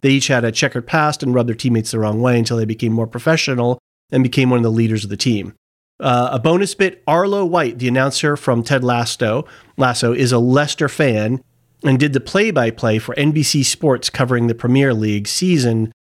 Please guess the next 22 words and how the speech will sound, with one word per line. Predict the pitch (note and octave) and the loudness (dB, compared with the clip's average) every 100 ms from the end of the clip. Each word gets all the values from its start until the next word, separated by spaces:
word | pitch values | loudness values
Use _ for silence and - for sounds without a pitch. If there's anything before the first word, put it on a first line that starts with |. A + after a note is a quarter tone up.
| _ C3 | _ -2
that, | A#2 A2+ - | 0 -2 -2
uh, | A#2+ A2+ A2 | 0 2 2
Leicester | A#2 B2 - B2+ | 2 2 0 0
won | A2 G#2+ | 0 0
the | G#2 | -2
title, | - G3 D3 A#2+ A#2+ - _ _ | -2 0 0 -2 -4 -8 _ _
famously | E3 E3 C#3+ D3+ | 0 2 0 -2
calling | - C#3+ C3+ C3 | 0 0 0 0
the | B2 | 0
game | A#2+ A#2+ A#2 A#2 - - | 2 2 0 -2 -14 -4
Le-, | B2 B2+ B2+ B2+ B2+ B2+ C3 C3 | 0 2 2 0 0 0 0 -2
um, | C3 C3 C3 C3 C3 | -4 -6 -6 -8 -10
Leicester | C#3+ C3+ D3 - C#3 | -4 0 0 0 -2
officially | C3 D3+ D3 C3 | 0 0 2 2
won | B2 C3 C3 | 4 2 2
the | B2 | 0
league, | A#2+ B2 A#2+ A#2+ - | 2 2 2 -2 -4
Tottenham | C#3 C3 B2+ A#2+ | -4 -2 0 2
melting | A#2 A2+ A2+ | 2 -2 -2
down | G#2+ G#2 G#2+ | -2 -4 -6
at | |
Chelsea. | - F#2+ - - | -6 -8 -10 -14